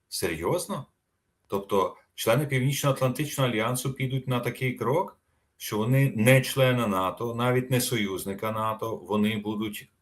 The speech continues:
оберігати за п'ятою статтею, е, півні-, е, Північно-Атлантичного договору?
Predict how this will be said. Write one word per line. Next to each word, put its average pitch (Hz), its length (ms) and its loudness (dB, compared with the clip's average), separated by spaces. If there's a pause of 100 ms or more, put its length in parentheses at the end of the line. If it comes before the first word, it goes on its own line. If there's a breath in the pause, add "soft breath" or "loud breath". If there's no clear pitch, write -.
(200)
оберігати 104 720 2
за 101 140 0
п'ятою 101 460 0
статтею, 110 760 0 (640)
е, 101 100 2
півні-, 110 440 0
е, 104 460 8
Північно-Атлантичного 113 1400 0
договору? 123 680 2